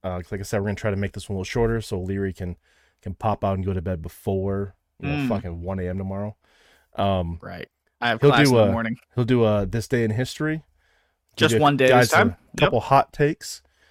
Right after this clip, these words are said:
Speaker 1: We'll do a Don't Get Me Started, which is our flagship, um,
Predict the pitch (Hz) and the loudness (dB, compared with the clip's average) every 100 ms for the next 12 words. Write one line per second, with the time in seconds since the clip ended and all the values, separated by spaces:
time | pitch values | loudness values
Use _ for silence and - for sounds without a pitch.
0 | _ _ 98 107 113 95 127 127 135 120 | _ _ -4 0 0 4 4 4 2 2
1 | - 135 139 117 95 95 87 - - - | 6 8 6 4 -2 -2 -2 -8 -20 -6
2 | 113 117 123 - 104 - _ _ _ _ | 0 2 0 -2 -4 -6 _ _ _ _
3 | _ _ _ _ - 104 98 92 87 87 | _ _ _ _ -4 -2 -2 -2 -4 -8